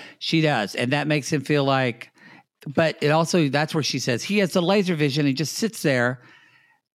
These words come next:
And Manuel does say this line. And he just says, "She gets upset. And that's when I just sit back and enjoy it."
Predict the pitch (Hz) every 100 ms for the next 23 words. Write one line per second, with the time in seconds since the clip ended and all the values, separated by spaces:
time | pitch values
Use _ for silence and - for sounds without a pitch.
0 | - 139 143 165 180 202 196 196 196 -
1 | 214 214 202 - 151 131 127 113 92 104
2 | _ _ _ _ _ _ _ _ _ _
3 | _ _ _ - 127 131 131 120 123 -
4 | - 175 180 180 - - - 156 135 -
5 | _ _ - 127 139 147 - 139 131 131
6 | 123 - 139 - 117 120 117 104 98 104
7 | 104 90 -